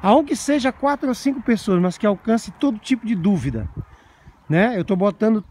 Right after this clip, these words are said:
tudo da minha experiência, eu sou uma pessoa que eu tenho muita experiência com esse negócio de imigração. Eu não tenho experiência com a parte teó-, teórica, teórica, né? De, "Ah, porque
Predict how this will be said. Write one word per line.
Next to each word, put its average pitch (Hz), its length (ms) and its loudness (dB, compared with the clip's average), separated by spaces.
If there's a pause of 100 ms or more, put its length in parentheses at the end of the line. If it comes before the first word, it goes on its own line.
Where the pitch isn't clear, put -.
tudo 262 200 2
da 226 120 2
minha 214 160 2
experiência, 170 920 0
eu 160 80 -4
sou - 140 -2
uma 170 120 0
pessoa 175 280 -6
que 151 60 -6
eu 151 40 -4
tenho 165 140 -2
muita 196 200 -2
experiência 180 520 0
com - 100 -6
esse 165 140 -4
negócio 156 260 0
de 151 40 -2
imigração. 151 680 -2 (560)
Eu 190 80 2
não 226 140 6
tenho 247 320 2
experiência 220 680 2
com 185 220 0 (640)
a 165 80 -6
parte - 340 0
teó-, 180 600 2
teórica, 175 720 0
teórica, 160 680 0 (300)
né? 175 300 2
De, 151 240 0
"Ah, 190 400 0
porque 151 340 -2